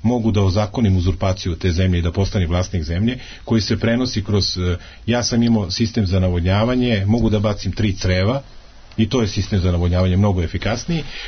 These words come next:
Ovaj, ja imam pravo na to zemljište, znači to su stvari koje moraju da se izbace, to su oni generatori korupcije i oni predstavljaju u suštini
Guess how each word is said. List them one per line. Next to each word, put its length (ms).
Ovaj, 600
ja 260
imam 240
pravo 280
na 100
to 180
zemljište, 300
znači 280
to 240
su 160
stvari 400
koje 180
moraju 300
da 100
se 120
izbace, 340
to 100
su 120
oni 140
generatori 540
korupcije 580
i 60
oni 140
predstavljaju 500
u 40
suštini 880